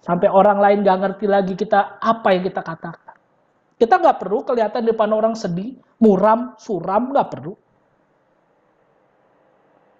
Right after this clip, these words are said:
Kita hanya butuh Tuhan untuk mengerti isi hati kita.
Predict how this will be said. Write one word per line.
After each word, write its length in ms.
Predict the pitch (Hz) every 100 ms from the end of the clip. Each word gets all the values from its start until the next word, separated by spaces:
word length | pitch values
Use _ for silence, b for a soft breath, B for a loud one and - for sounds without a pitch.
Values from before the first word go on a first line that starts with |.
| _ _ _ _ _ _ _ _ _
Kita 240 | 302 320
hanya 160 | 285 269
butuh 320 | 269 262 277
Tuhan 560 | 302 - 269 208 165 -
untuk 240 | 220 254
mengerti 400 | 220 220 214 214
isi 220 | 208 -
hati 160 | 175 170
kita. 400 | 170 170 - -